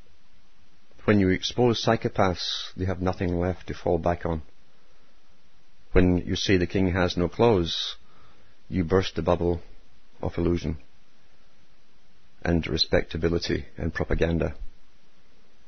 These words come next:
Yet this has to be done because the big boys mean business. They've published what they want to do with the public. We're watching a world police state being formed.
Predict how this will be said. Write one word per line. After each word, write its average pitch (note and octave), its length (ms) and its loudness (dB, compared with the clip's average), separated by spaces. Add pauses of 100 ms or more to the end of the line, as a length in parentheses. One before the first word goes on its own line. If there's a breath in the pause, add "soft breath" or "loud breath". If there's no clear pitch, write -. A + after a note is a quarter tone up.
(2000)
Yet F2+ 260 4
this - 200 0
has F2+ 240 2
to - 100 -6
be F2 120 0
done F2+ 420 2
because - 420 0
the F2 80 -2
big F2 220 0
boys E2 420 6
mean G#2+ 200 6
business. F#2 420 4
They've - 200 0
published - 500 6
what - 100 -2
they E2 60 0
want E2+ 180 4
to E2 60 2
do E2+ 140 2
with E2 160 2
the C#2+ 80 -2
public. - 560 0 (880 soft breath)
We're F2 100 8
watching F2+ 480 6
a E2+ 80 4
world F2+ 380 6 (100)
police - 240 0
state - 420 2
being D#2+ 200 0
formed. E2 500 0